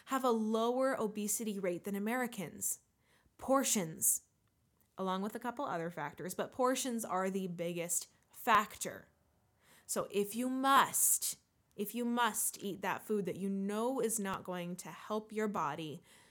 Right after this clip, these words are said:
portion control. So let's wrap this up. I'm just gonna go through everything again really quick.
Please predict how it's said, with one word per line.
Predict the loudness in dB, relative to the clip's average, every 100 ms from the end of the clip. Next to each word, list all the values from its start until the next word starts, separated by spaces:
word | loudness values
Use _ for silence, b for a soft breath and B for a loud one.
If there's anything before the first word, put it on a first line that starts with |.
| b b _ -14
portion | -2 -2 0 -4 -6
control. | -10 -10 -10 -10 -12 -18 _ _ _ _ _ _ B B B B B B B
So | 4 6 10 10 10 10 6 0 -12 _ _ _
let's | 2 4 4
wrap | 4 4 4
this | 0 0 4
up. | 4 4 0 -12 _
I'm | -2 0
just | 0 0
gonna | 0
go | 0 0
through | 0 -2
everything | -2 -4 -4
again | -2 0 0
really | 0 0 0
quick. | 0 0 -2